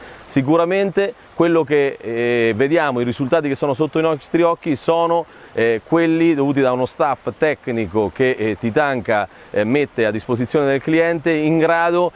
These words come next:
di lavorare fuori dalla struttura ma nella struttura. Mister Preno è sicuramente un metodo diretto per un, una gestione del cliente assolutamente,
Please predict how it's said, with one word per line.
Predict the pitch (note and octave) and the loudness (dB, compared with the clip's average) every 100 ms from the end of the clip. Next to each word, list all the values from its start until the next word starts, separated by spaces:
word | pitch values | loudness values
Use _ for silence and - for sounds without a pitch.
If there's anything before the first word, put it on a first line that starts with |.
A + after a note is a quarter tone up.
| - | -8
di | B2+ D#3 | 0 2
lavorare | D3+ D3+ D#3 D3 B2 A2 G2+ - - - | 2 2 2 0 0 -2 -4 -8 -20 -2
fuori | F#3 G#3 F#3+ | 0 2 2
dalla | E3+ | 0
struttura | - D#3+ - E3+ F3+ | -4 -6 -2 0 0
ma | D3 | 0
nella | C3 A#2 | -2 -4
struttura. | - G2 F2 E2 D#2 D2+ - - - - - - - - - - - | -6 -10 -6 -8 -8 -14 -20 -20 -20 -20 -20 -20 -20 -20 -20 -20 -4
Mister | A#2 D#3+ - F#3 E3 | 0 0 2 0 0
Preno | F3+ F#3+ G3+ G#3 G3+ F3+ | 0 0 2 2 0 0
è | - D#3+ | 0 0
sicuramente | B2 - C#3+ C#3+ E3 E3 F3 F#3 F3 F#3 F3+ | -2 -6 -2 0 0 0 0 -2 -2 0 0
un | D3 C#3 | 0 0
metodo | D#3 D#3+ A#2+ A#2 A2 | 0 0 0 -2 -2
diretto | A#2 D#3 D#3 E3+ - - F3 C3+ - | 0 2 2 0 -2 0 0 0 -2
per | D#3+ D3+ B2+ G2+ G2 F2 - - - | 0 2 0 0 -2 -2 -10 -10 -2
un, | D#3+ D3+ C3 A2 F#2+ E2+ - | 0 2 0 0 -2 -4 -8
una | G#2+ B2 | -2 0
gestione | A#2 C3 - D#3 B2 | 0 -2 0 0 0
del | D3+ C3+ | -2 -2
cliente | D3 D#3 D3+ B2 G2 F#2+ G2 | 0 0 0 -2 -2 -2 -2
assolutamente, | C3 C3+ C#3+ B2+ C3+ C#3+ D3 B2 G#2 G#2+ | -2 -2 -4 -2 0 0 0 -2 -2 -2